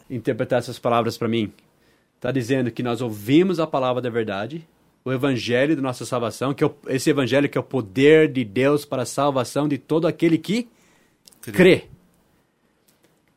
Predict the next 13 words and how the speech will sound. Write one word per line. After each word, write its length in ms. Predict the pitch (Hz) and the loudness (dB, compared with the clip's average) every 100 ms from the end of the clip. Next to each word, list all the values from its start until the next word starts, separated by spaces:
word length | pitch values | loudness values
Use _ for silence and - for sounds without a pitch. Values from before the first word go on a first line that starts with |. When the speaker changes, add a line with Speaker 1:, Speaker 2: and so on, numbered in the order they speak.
| - | -8
Speaker 1:
E 200 | 226 285 | 2 4
tendo 460 | 285 - 185 175 147 | 2 2 6 6 4
nele 260 | 131 131 | 0 0
também 440 | 127 139 123 151 208 | -2 -2 2 2 2
crido, 720 | 208 - 214 277 196 123 - _ _ _ _ _ _ _ _ _ _ | -4 0 2 2 2 0 0 _ _ _ _ _ _ _ _ _ _
fomos 600 | - - 160 165 156 135 | -20 -2 4 6 6 0
selados 580 | - 123 113 110 101 - | -2 0 0 -2 -6 -8
com 100 | 110 | -8
o 20 | |
Espírito 340 | - 117 104 | -6 -8 -8
Santo 180 | - 107 | -8 -8
da 80 | 104 | -6
promessa. 420 | 107 95 87 - | -6 -8 -10 -16